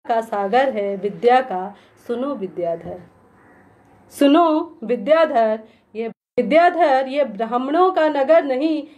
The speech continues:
इसे तुम पाप का नगर नहीं बना सकते। इससे पहले, इससे पहले कि इतिहास में चुनवा दिए जाओ, समृद्ध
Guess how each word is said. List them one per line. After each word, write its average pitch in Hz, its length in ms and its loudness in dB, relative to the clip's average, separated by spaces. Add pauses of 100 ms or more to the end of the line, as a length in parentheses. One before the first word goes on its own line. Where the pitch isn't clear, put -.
(140)
इसे 240 240 -10
तुम 277 220 -12
पाप 233 480 -2
का 247 160 2
नगर 214 480 -2 (360)
नहीं 208 220 -8
बना 185 280 -10
सकते। 160 500 -20 (760)
इससे 226 320 -2
पहले, 208 600 -2 (540)
इससे 349 320 2
पहले 302 460 0
कि 339 160 0
इतिहास 262 640 0
में 294 200 -4
चुनवा 269 440 2
दिए 254 280 -2
जाओ, 214 560 0 (840)
समृद्ध 247 360 -4